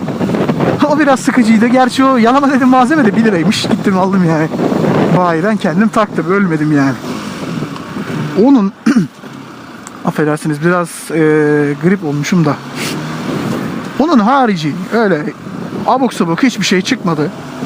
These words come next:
Ben bu konuda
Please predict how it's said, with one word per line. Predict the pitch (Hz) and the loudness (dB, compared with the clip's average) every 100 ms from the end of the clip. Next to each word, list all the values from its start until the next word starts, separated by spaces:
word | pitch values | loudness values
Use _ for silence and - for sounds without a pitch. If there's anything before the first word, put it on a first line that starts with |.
| - - - - - | -10 -10 -8 -4 0
Ben | 190 196 - - - - - - - - - - | 0 -2 -6 -6 -4 -2 -2 0 0 2 0 2
bu | 262 | 2
konuda | 254 240 240 247 254 | 4 2 4 4 4